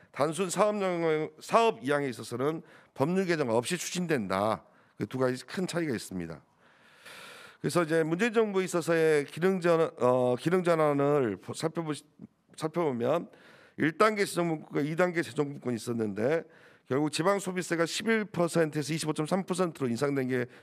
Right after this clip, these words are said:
두 단계를 해서 인상됐었습니다. 일 단계에서는 십 프로 인상됐고 이 단계에서 사점삼 프로 인상했습니다. 요때 일 단계에서는 팔점사 조 원을 지방에 줬습니다.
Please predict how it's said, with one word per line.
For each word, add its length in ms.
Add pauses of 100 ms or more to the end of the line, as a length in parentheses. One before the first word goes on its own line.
두 120
단계를 380
해서 340
인상됐었습니다. 960 (520)
일 180
단계에서는 640
십 200
프로 200
인상됐고 720
이 100
단계에서 320
사점삼 420
프로 140
인상했습니다. 680 (560)
요때 540 (320)
일 220
단계에서는 1040 (720)
팔점사 800
조 400
원을 400
지방에 340
줬습니다. 640